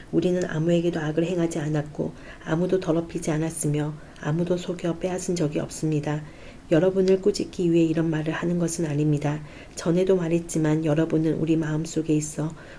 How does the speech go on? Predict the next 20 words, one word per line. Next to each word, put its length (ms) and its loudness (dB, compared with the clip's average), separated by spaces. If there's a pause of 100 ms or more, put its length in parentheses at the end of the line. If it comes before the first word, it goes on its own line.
우리는 360 4
여러분과 500 2
함께 380 -2
죽기도 440 0
하고 300 -4
살기도 460 -2
할 80 2
것입니다. 680 0 (440)
나는 320 2
여러분에 480 4
대해 200 0
큰 260 -6
확신이 460 0
있습니다. 600 -2 (460)
나는 260 2
여러분을 520 4
대단히 400 0
자랑스럽게 680 -2
여기고 380 0
있습니다. 560 -4